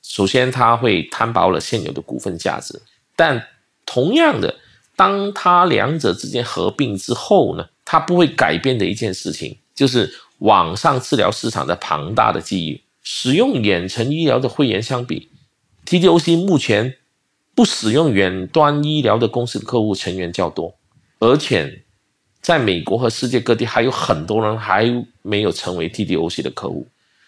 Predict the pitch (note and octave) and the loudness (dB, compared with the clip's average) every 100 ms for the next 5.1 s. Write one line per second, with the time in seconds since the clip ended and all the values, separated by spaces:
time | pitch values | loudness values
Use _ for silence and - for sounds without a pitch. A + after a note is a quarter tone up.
0 | _ - D#3+ E3 A#2 F3+ E3+ A#3+ E3 - | _ 0 4 4 4 2 2 2 0 2
1 | F#2+ F2+ G2 D#2 - _ _ _ _ _ | -2 -2 -4 -8 -10 _ _ _ _ _
2 | _ - E3 E3 E3 C#3+ D3+ - C#3+ C#3 | _ -2 0 4 2 2 -2 2 2 2
3 | C#3 C3+ F#2+ - A#2+ G2+ F2+ A#2+ A2+ - | 0 -4 -4 -2 0 0 -2 0 0 0
4 | B2 C#3 D3+ - - A#2+ G#2+ F2+ - F2+ | -6 -4 -2 -2 -2 -2 -2 -4 -4 -4
5 | G#2 | -6